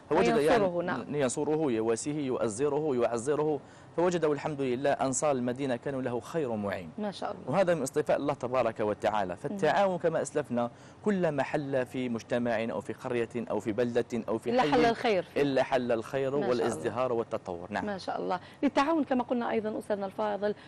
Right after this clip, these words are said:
Speaker 2: فوائد كبيرة، آه،
Speaker 1: شكرًا.
Speaker 2: وعديدة على الفرد والمجتمع، منها تيسير القيام، آه، بهذه الخصلة الحميدة،
Speaker 1: نعم،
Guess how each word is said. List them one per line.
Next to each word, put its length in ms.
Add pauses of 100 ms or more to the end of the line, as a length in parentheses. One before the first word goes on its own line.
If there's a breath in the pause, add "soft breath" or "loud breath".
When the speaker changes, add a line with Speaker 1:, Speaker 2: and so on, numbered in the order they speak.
(140)
Speaker 2:
فوائد 200
كبيرة، 580 (260 loud breath)
آه، 220
Speaker 1:
شكرًا. 100
Speaker 2:
وعديدة 840
على 140
الفرد 300
والمجتمع، 720
منها 300 (280 loud breath)
تيسير 480
القيام، 600
آه، 340 (240 loud breath)
بهذه 920
الخصلة 640
الحميدة، 640
Speaker 1:
نعم، 120